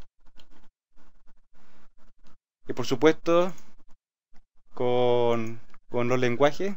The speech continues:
¿no es cierto? Spanish y también en, en System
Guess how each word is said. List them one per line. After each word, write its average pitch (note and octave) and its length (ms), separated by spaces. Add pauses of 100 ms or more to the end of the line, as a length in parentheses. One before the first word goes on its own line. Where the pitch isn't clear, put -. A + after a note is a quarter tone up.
(160)
¿no B2 80
es - 40
cierto? D3+ 400 (200)
Spanish D#3+ 600 (240)
y C3 80
también C3+ 580 (160)
en, A2+ 460 (160)
en A2+ 120
System F3 500